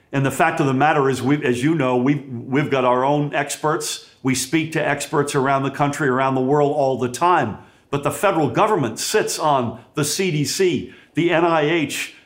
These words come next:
uh, reams, uh, gobs of data and, and experts, uh, and they, they can play an existential role that no one else can play.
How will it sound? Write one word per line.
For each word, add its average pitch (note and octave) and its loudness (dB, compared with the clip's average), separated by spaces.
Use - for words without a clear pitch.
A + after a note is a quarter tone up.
uh, D3+ 0
reams, D#3 0
uh, C3+ -2
gobs F#3 4
of C3+ 0
data D#3+ 2
and, C#3+ -2
and C#3 -4
experts, - -4
uh, C3+ 0
and C#3+ -2
they, F3+ 2
they E3 0
can F3 -2
play F3+ 2
an D3+ -2
existential E3 0
role E3 4
that D#3 -2
no E3 2
one E3 2
else E3+ 0
can C3+ -4
play. B2 -2